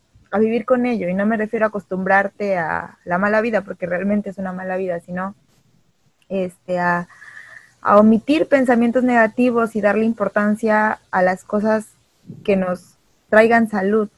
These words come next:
¿no? Que es lo principal. Pero sí, o sea, digo, en esos momentos no me encuentro en una etapa crítica como en algún momento estuve, pero, pero sigo diciendo, ¿no? Que tengo esta enfermedad porque de alguna u otra manera aún, y me doy cuenta,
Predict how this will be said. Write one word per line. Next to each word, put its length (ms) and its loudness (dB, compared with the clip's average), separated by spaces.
¿no? 240 -6
Que 180 -4
es 100 -6
lo 100 -2
principal. 580 -2
Pero 240 6
sí, 160 2
o 60 2
sea, 120 -2
digo, 160 2
en 60 2
esos 200 -4
momentos 540 0
no 160 -2
me 120 0
encuentro 420 0
en 80 0
una 100 -2
etapa 320 -2
crítica 520 -2
como 200 -4
en 80 -2
algún 240 0
momento 380 -2
estuve, 460 -4
pero, 440 2
pero 280 2
sigo 220 4
diciendo, 460 2
¿no? 200 -2
Que 120 -2
tengo 420 4
esta 220 0
enfermedad 480 -2
porque 460 -4
de 80 0
alguna 360 2
u 100 4
otra 240 4
manera 520 0
aún, 460 0
y 80 -6
me 100 -2
doy 140 -2
cuenta, 480 0